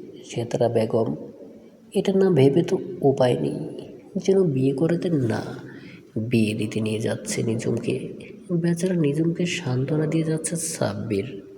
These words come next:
সাহারা বেগম তাহমিদা বেগমকে ফোন দিয়ে বলল, "তুই কি আসবি ছোট? আমি কিন্তু ছেলের বিয়ে বন্ধ করে দেব, বলে দিচ্ছি। রাহাটা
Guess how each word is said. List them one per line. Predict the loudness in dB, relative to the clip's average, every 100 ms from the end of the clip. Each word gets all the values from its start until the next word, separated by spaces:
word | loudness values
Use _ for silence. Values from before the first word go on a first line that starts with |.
| -20 -20 -20 _ _ _ _ _ _ _ _ _ _ _ _ -10
সাহারা | -2 2 2 2
বেগম | 2 0 0 -4 -4 -8 -12 -18 -2
তাহমিদা | 4 6 6 4
বেগমকে | 4 4 4 2 0
ফোন | 0 0 2 2
দিয়ে | 2
বলল, | 0 0 -2 -2 -2 -4 -6 -14 -18 -20 -20 -20 _ _ _ _ _ -2
"তুই | 0
কি | 2 2
আসবি | 2 2 2
ছোট? | 2 -2 -2 -2 -4 -10 -16 -8 0
আমি | 2 2
কিন্তু | 0 -2
ছেলের | -2 -2 0 0
বিয়ে | 2 2
বন্ধ | 2 0 0 -2
করে | 0 0 2
দেব, | 2 2 0 0 -8 -14 -4 -2 0
বলে | 2 2
দিচ্ছি। | 2 -2 -4 -6 -6 -8 -12 -20 -20 -20 -20 _ _ _ _ _ _ -4
রাহাটা | 0 0 0